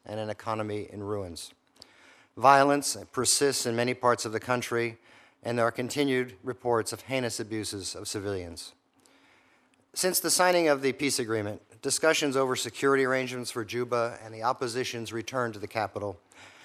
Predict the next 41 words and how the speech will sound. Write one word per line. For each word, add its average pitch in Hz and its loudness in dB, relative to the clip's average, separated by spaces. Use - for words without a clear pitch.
have 131 2
become 143 4
as 135 2
complex 131 4
and 120 -4
drawn 117 4
out 110 2
as 113 -6
the 110 -8
peace - -6
negotiations 104 -4
themselves. 95 -8
We've 127 0
heard 139 6
negative 139 4
rhetoric 123 2
from 117 -4
the 110 -2
government 123 2
directed 113 -4
at 117 -8
the 117 -6
United 104 -4
Nations 123 -2
and 170 -4
at 135 -2
countries 139 -2
like 131 0
the 139 -2
United 123 0
States 117 -4
that 110 -4
are 107 0
working 117 -4
to 110 -12
support 113 -6
the - -16
people 101 -8
of 95 -8
South 98 -4
Sudan. 95 -10